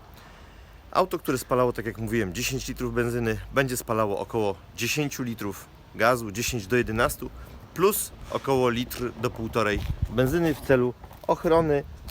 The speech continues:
i ochło-, o, y, schłodzenia wtryskiwaczy benzynowych, które znajdują się bezpośrednio w komorze spalania i gdybyśmy nie przepuścili przez nie trochę benzyny, to na pewno by się zapiekły, zatarły i przestały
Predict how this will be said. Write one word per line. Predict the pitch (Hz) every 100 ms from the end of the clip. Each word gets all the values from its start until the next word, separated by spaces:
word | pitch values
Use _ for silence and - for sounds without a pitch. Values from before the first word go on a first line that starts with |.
| - - 120
i | 123 127 - - -
ochło-, | 123 - 127 -
o, | 101 113
y, | 110 92 107 98
schłodzenia | - - 143 139 131
wtryskiwaczy | - 165 147 139 127 123
benzynowych, | 120 113 98 135 131
które | - 131 107
znajdują | 107 104 113
się | - 104
bezpośrednio | 151 - 143 143 143
w | -
komorze | 135 131 123
spalania | - 127 117 113 - - - -
i | 151
gdybyśmy | 147 151 - 135 120 113
nie | 147 135 156
przepuścili | - 185 139 - 131
przez | - 127 123
nie | 117
trochę | 120 113
benzyny, | 117 107 113 110 - - - -
to | 160
na | 147
pewno | 139 135
by | 110
się | - 104 98 - - -
zapiekły, | 92 113 123 131 - 113 107
zatarły | 107 113 120 107 101 101 - -
i | -
przestały | - 139 - 101 95